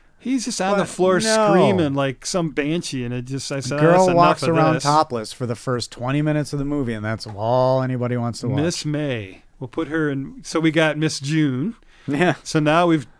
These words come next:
Speaker 1: gone to Miss
Speaker 2: Yeah,
Speaker 1: May.
Speaker 2: they talk about Matilda May
Speaker 1: What a
Speaker 2: on,
Speaker 1: special
Speaker 2: on How Did This Get
Speaker 1: podcast
Speaker 2: Made?
Speaker 1: we have.
Speaker 2: Uh,
Speaker 1: All these
Speaker 2: that's
Speaker 1: other movies
Speaker 2: super
Speaker 1: that
Speaker 2: funny.
Speaker 1: people get to
Speaker 2: I love that
Speaker 1: listen
Speaker 2: movie,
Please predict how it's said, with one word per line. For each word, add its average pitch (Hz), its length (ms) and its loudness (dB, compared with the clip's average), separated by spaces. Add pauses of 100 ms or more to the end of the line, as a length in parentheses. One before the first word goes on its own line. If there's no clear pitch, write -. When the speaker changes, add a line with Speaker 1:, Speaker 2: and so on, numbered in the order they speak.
(160)
Speaker 1:
gone 160 320 2
to 165 120 -2
Miss 160 320 0
Speaker 2:
Yeah, 165 60 0
Speaker 1:
May. 170 280 0
Speaker 2:
they 160 120 4
talk 165 240 4
about 135 240 2
Matilda 120 360 -2
May 107 120 -2
Speaker 1:
What - 100 2
a 277 40 4
Speaker 2:
on, - 40 2
Speaker 1:
special 107 440 0
Speaker 2:
on 110 80 -2
How 127 220 0
Did 120 100 0
This 123 140 -2
Get 117 140 -2
Speaker 1:
podcast 113 40 -4
Speaker 2:
Made? 113 100 0
Speaker 1:
we 139 160 0
have. 127 400 -4
Speaker 2:
Uh, 135 40 0
Speaker 1:
All 151 120 0
these - 180 -2
Speaker 2:
that's 175 40 0
Speaker 1:
other 160 220 0
movies 135 520 0
Speaker 2:
super 127 120 -2
Speaker 1:
that 110 60 0
Speaker 2:
funny. 104 180 -4 (300)
Speaker 1:
people 147 300 -4
get 135 180 -6
to 127 260 -12
Speaker 2:
I 139 120 2
love 131 300 4
that 117 120 2
Speaker 1:
listen 110 60 2
Speaker 2:
movie, 113 100 0